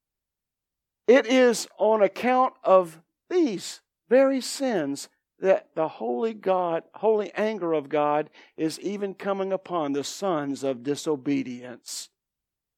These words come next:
those who are obstinately opposed to the divine will, among whom you also once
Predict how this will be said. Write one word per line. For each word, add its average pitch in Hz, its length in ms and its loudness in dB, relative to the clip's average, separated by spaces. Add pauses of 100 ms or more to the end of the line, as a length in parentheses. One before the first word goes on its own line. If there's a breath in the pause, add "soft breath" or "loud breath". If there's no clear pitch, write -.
(220)
those 185 340 4
who 175 200 0
are 147 280 0 (1500)
obstinately 156 720 2
opposed 151 760 2 (160)
to 156 60 -10
the 135 140 -10
divine 139 640 -4
will, 135 480 -6 (1400)
among 220 680 2
whom 208 540 -4 (280)
you 180 380 -8 (120)
also 165 680 2
once 147 680 -2